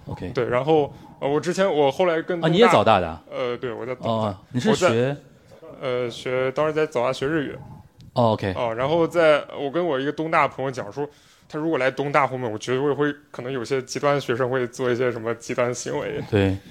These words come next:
Speaker 2: 这样子。然后就是我谈一下，呃，就当时的一些印象吧，就是今天可能是，可能作为一个独家消息了。
Speaker 1: 嗯。
Speaker 2: 就是，呃，当时安倍晋三来的时候呢，呃，就是我比较印象深刻一点，就是只有学生，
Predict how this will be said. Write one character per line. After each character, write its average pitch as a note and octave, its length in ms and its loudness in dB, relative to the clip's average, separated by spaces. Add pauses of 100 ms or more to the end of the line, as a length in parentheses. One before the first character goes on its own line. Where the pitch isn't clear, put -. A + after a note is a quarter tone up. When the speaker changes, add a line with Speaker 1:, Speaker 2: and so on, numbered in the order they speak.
(180)
Speaker 2:
这 C3 100 0
样 A#2 80 0
子。 A2+ 160 -10 (680)
然 B2+ 80 -4
后 D3 80 -4
就 D#3+ 120 -4
是 E3 80 -4
我 D3 180 0
谈 D3+ 240 4
一 - 20 6
下， D#3 240 6 (320)
呃， B2+ 360 -2
就 C3 160 -6
当 D3 260 2
时 - 180 -8
的 C3 80 -6
一 C3+ 120 -6
些 C3+ 120 -2
印 D#3+ 220 -4
象 - 240 -8
吧， G2 160 -8 (140)
就 - 180 -10
是 G#2+ 320 -6 (460)
今 D3 160 -2
天 D#3 120 6
可 D3 120 0
能 B2 180 2
是， C#3 140 4
可 C3 160 -6
能 A#2+ 180 -4
作 C#3 120 -2
为 C3 60 2
一 - 40 4
个 B2+ 60 2
独 A#2+ 180 -4
家 B2+ 200 2
消 B2 220 0
息 B2 160 -4
了。 C3+ 80 -6 (320)
Speaker 1:
嗯。 A2+ 260 -2
Speaker 2:
就 C#3+ 120 -6
是， C3+ 420 0 (100)
呃， C#3 160 -6
当 E3+ 160 0
时 F#3+ 60 -4
安 F#3+ 140 -2
倍 G3 80 2
晋 F#3 160 -6
三 F3+ 160 -2
来 B2+ 160 0
的 D#3 100 0
时 C#3+ 140 -8
候 C3+ 160 -2
呢， B2 240 -4 (500)
呃， A2+ 560 -4
就 A#2+ 140 -10
是 B2+ 340 -2 (160)
我 D3 100 2
比 C#3+ 140 0
较 C#3+ 100 6
印 D#3 140 2
象 D3+ 140 4
深 D#3+ 180 -2
刻 E3 140 -2
一 C3+ 80 0
点， A2 200 -4
就 B2 120 -4
是 C3 140 -4
只 F3+ 120 -2
有 G3+ 100 0
学 A#2 220 -8
生， B2+ 180 -6